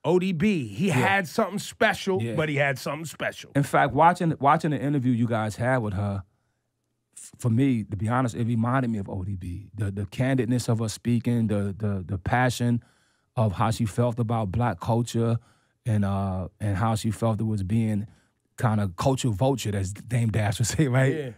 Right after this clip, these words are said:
Speaker 2: was being vultured away. Uh, um, it, it, it, it, that's something that Dirty will always say. He always had that feeling about, like, he felt like that, that, you know, like, it's, it's, it's good, but it's,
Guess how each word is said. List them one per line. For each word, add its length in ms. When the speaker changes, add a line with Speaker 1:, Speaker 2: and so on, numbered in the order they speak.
Speaker 2:
was 140
being 280
vultured 400
away. 420
Uh, 420
um, 380
it, 200
it, 180
it, 180
it, 120
that's 220
something 220
that 160
Dirty 300
will 140
always 400
say. 180
He 140
always 300
had 220
that 160
feeling 360
about, 320
like, 300
he 120
felt 320
like 380
that, 240
that, 180
you 80
know, 320
like, 340
it's, 260
it's, 280
it's 180
good, 440
but 140
it's, 180